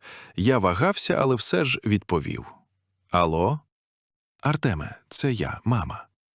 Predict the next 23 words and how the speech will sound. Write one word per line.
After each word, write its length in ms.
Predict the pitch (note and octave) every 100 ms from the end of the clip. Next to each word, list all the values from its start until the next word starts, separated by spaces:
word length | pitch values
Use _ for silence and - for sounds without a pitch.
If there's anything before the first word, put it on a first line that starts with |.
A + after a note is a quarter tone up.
| _ _ _ _
Її 360 | - D#2+ E2 A#2
голос 400 | G#2+ E3+ E3+ C3+
був 260 | A2 A#2
втомленим 640 | F2 - D#3 F3 D#3+ D#3 C#3+
і 80 | A2
якимось 600 | G#2+ - C3 A#2 - - -
чужим. 600 | - G2+ E2 C2 A#1+ - - _ _ _
Я 200 | E2 F#2+
мовчав, 500 | F#2+ F#2 - C#3 G#2+
не 120 | E2+ E2
знаючи, 460 | G2 G#2 F#2+ F#2
що 260 | - - F2
сказати. 560 | - F#2+ E2+ - - - _ _ _ _ _ _ -
«Як 340 | G#2 G2 F2+
ти?» 180 | - B2 - _ _ -
запитала 480 | G2 F2+ F2 E2
вона. 380 | E2 E2+ D2+ F2 _ _ _ _ _ _ _ -
«Нормально, 720 | - F2 G2+ F3+ - - - -
вчуся, 480 | - - - D4 C#3
працюю. 640 | - D#2+ - C3 C#3 G2 G2 _
А 160 | - C3+
ти 180 | - G2
як?» 320 | G#2 C3+